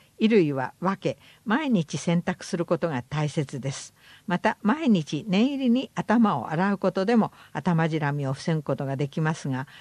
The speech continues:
かゆみが発生した場合は、皮膚科を受診しましょう。すき串は生活衛生課で貸し出しています。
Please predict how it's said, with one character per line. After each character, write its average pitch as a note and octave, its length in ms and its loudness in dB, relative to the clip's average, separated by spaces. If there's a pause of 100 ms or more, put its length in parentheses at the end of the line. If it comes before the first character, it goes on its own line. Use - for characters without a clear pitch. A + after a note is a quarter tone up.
(260)
か F#3 120 2
ゆ C#4 140 0
み E4 140 -4
が F3+ 100 2
発 D3 280 -4
生 G3+ 180 2
し - 100 -6
た G3 120 0
場 F#3 180 0
合 E3+ 160 0
は、 E3 140 2 (160)
皮 - 180 0
膚 - 200 -2
科 A3+ 160 2
を C4 40 2
受 D3+ 200 0
診 D3 260 -2
し - 140 -6
ま C3+ 140 0
し - 180 -6
ょ G#2 240 -8
う。 - 60 -20 (500)
す - 180 -10
き A3 160 8
串 F#3 300 4
は F3 200 4
生 D4 260 4
活 - 260 2
衛 A#3 220 4
生 A3+ 240 2
課 G#3 100 0
で G3+ 100 -2
貸 - 200 0
し G3 80 2
出 F#3 140 4
し - 120 -10
て B3+ 120 2
い E3+ 140 2
ま C3+ 160 4
す。 - 220 -10